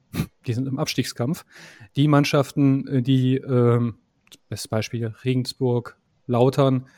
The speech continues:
natürlich sind das Momentaufnahmen am Anfang des Spieltags, aber das sind vielleicht die Punkte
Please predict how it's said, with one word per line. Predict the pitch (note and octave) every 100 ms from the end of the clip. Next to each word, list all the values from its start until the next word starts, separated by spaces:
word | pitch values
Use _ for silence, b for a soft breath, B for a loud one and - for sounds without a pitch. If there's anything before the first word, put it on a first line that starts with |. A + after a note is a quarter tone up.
| b b b b
natürlich | A#2 C#3+ D3
sind | D3
das | C3
Momentaufnahmen | A#2 B2 C#3+ C3 - A2 A2+
am | B2
Anfang | C3 C#3
des | B2+
Spieltags, | - E3 D3+ B2 C3+
aber | B2+
das | D3
sind | F3+ E3
vielleicht | E3+ C#3+ -
die | D4 D4+
Punkte | - E3+ E3 B2+ B2+